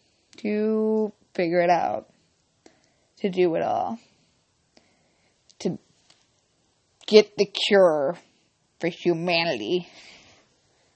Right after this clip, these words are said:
But, like, I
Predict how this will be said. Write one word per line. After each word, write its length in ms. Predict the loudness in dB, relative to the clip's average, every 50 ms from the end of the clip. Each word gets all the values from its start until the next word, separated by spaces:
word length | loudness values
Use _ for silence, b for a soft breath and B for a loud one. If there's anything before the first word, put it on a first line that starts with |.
| _ _ _ _ _ _ _ _ _ _ _ _ _ _ _ _ _ _ _ _ _ _ _ _
But, 140 | -2 -2 2
like, 380 | 6 6 6 6 4 2 -4 -12 _ _ _ _ _ _ _ -20 _ _ _ _ _ _ _ _ _ _ _ _ _ _ _ _ _ _ _ _ _ _ _ _ _ _ _ _ _ _ _ _ _ _ _ _ _ _ -20 b b b b b b b b b b b b b b _ _ _ _ _ _ _ -4
I 360 | -2 2 2 2 2 2 -2